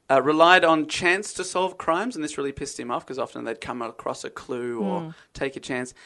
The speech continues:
Speaker 1: And he wanted reasoning and not the observation that Doctor Joseph Bell used on his patients to be applied to solving crimes and mysteries. And obviously that's a staple a hundred thirty years later, but at the time, that wasn't being done. Uh, the books place Sherlock Holmes' birth in the year eighteen fifty-four, which makes him five years older than Doyle himself.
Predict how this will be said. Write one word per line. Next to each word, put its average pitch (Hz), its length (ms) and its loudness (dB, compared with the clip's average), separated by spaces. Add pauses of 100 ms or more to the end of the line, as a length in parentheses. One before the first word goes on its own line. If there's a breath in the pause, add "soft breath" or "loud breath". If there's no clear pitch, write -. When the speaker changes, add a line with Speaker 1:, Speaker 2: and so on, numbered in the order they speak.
Speaker 1:
And 170 120 -4
he 214 100 2
wanted 214 280 0
reasoning 160 460 0
and 135 100 -4
not - 220 -2
the 147 140 0
observation 135 480 0
that 127 160 -4
Doctor 139 260 -2
Joseph 127 420 -4
Bell 127 260 -2
used 127 280 -8
on 123 80 -6
his 117 140 -10
patients 123 480 -8
to - 100 -16
be 127 100 -4
applied 120 520 -4 (340 soft breath)
to - 100 -20
solving 127 440 -6
crimes 127 360 -2
and 127 120 -6
mysteries. 113 500 -8
And 135 120 -2
obviously 151 300 0
that's - 280 -4 (260 soft breath)
a - 80 -10
staple 127 480 -2
a 117 40 -4
hundred 117 280 -8
thirty 127 240 -8
years 139 160 -10
later, 120 220 -2
but 117 100 -6
at 110 60 -12
the 110 80 -10
time, 123 460 -2 (380 soft breath)
that 135 140 0
wasn't 131 240 0
being 113 220 -4
done. 139 260 2 (800 loud breath)
Uh, 165 80 8
the 165 120 2
books 262 220 0
place 202 320 4
Sherlock 214 280 6
Holmes' 196 200 0
birth 190 280 0
in 156 80 -2
the 151 80 0
year 156 240 2
eighteen 170 400 -2
fifty-four, 175 580 -4
which - 180 -8
makes 143 220 -6
him 139 80 -6
five 139 400 -2
years 139 280 -4
older 127 280 -4
than 123 300 -8
Doyle 113 260 -4
himself. - 500 -6